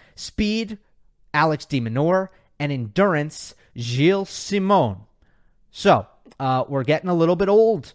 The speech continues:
in this category. Obviously, Federer, uh, has retired, so he is no longer eligible for, uh,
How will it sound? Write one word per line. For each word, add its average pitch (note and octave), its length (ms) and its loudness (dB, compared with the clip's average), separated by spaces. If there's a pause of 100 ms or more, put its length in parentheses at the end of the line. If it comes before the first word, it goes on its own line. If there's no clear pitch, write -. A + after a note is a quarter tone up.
(220)
in D3+ 140 0
this C3 180 -2
category. B2+ 640 0
Obviously, D#3 540 -2
Federer, D#3+ 640 2 (340)
uh, A2+ 300 -2
has C3 320 -2
retired, D3 720 -4
so A2+ 140 -6
he A#2+ 140 -4
is C#3 120 -4
no D3+ 120 -2
longer D#3 400 -2
eligible C#3 580 -2
for, C3 440 0
uh, A#2+ 280 0